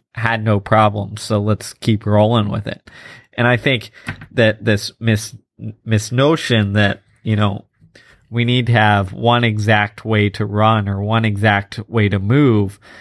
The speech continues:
really hurts athletes, because what it does is it creates this fragility where it's like,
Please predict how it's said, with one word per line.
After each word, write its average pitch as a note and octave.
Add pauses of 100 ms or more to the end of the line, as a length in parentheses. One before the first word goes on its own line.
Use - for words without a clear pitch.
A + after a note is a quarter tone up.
(380)
really F#3+
hurts -
athletes, A2
because A2
what C#3
it C3
does A#2+
is G2
it G#2
creates B2
this G#2
fragility A#2 (560)
where A2
it's G#2+
like, G2+